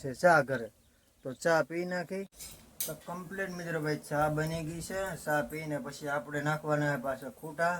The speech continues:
તો ચા પી નાખીએ હવે. તમારે પીવી તો આવી જાવ, તો મસ્ત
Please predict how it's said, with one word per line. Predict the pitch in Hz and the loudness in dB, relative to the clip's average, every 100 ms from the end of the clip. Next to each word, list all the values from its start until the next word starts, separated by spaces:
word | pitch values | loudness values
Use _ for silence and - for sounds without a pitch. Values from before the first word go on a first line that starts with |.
| - | -4
તો | 127 113 | -10 -8
ચા | 143 139 | -2 0
પી | 131 160 | 0 -6
નાખીએ | 175 170 170 175 175 | -6 -6 -6 -4 -4
હવે. | 180 180 - - - - - - - _ - _ - _ _ _ _ _ _ _ _ _ _ _ - | -4 -8 -14 -20 -20 -20 -20 -20 -20 _ -20 _ -20 _ _ _ _ _ _ _ _ _ _ _ 4
તમારે | 131 151 151 | 10 12 12
પીવી | 151 156 151 151 | 12 12 12 12
તો | |
આવી | 151 165 165 | 12 12 12
જાવ, | 151 | 12
તો | 147 | 10
મસ્ત | 123 131 147 | 4 2 -2